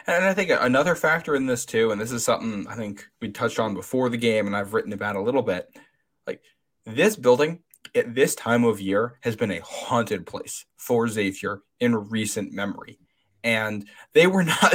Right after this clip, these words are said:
just gonna roll over and die. I don't care if this team was, if Xavier was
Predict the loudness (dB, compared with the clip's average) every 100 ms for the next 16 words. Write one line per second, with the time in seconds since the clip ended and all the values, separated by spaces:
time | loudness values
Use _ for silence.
0 | 4 2 0 4 6 6 6 6 6 4
1 | 2 0 -2 -2 -2 -2 -4 -12 -6 0
2 | 2 4 6 4 2 -4 -6 -4 -2 0
3 | 0 -2 -2 -2 -4 -4 0 2 2 0